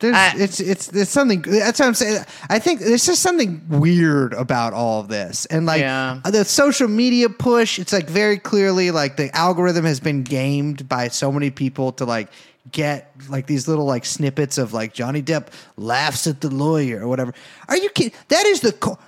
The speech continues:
Speaker 1: how are people, he is the corniest human being to ever exist.
Speaker 2: Look, I'm gonna repeat what I've always said about Johnny Depp. And I think I've said
Speaker 1: Uh-huh.
Speaker 2: it on the podcast before,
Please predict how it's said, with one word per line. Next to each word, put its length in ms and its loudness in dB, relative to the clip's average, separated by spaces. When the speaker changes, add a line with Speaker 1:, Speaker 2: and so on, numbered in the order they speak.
Speaker 1:
how 240 -2
are 100 2
people, 440 0
he 200 0
is 160 2
the 80 0
corniest 680 2
human 240 4
being 360 2
to 220 -6
ever 400 0
exist. 560 -4
Speaker 2:
Look, 180 6
I'm 200 2
gonna 260 2
repeat 560 -2
what 140 0
I've 200 2
always 300 0
said 140 -2
about 240 0
Johnny 260 -2
Depp. 380 0
And 100 -2
I 80 2
think 160 -4
I've 100 0
said 120 0
Speaker 1:
Uh-huh. 80 0
Speaker 2:
it 60 -2
on 40 -6
the 80 -4
podcast 560 -2
before, 540 -4